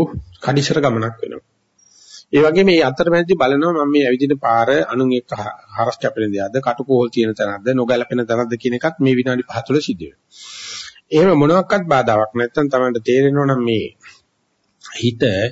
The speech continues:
ඇවිදින කයේ තබන්න පුළුවන් කියලා ආයෙත් ඇවිල්ලා හිටගෙන, හිටගෙන ඉන්න තැන මම දැන් මෙතන හිටගෙන ඉන්නවායි කියලා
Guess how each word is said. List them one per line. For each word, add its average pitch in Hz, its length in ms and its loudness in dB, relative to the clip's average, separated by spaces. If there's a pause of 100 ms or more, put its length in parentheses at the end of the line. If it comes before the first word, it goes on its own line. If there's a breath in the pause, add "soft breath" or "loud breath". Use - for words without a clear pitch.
(380 soft breath)
ඇවිදින 135 420 4
කයේ 131 300 4
තබන්න 135 400 2
පුළුවන් 123 300 2
කියලා 107 340 -2 (260)
ආයෙත් 123 360 -2
ඇවිල්ලා 120 300 -4
හිටගෙන, 110 340 -6
හිටගෙන 117 380 -4
ඉන්න 113 160 -2
තැන 113 240 -4 (640 loud breath)
මම 117 200 -2
දැන් 113 180 0
මෙතන 113 220 -2
හිටගෙන 113 320 -2
ඉන්නවායි 104 400 -6
කියලා 143 320 0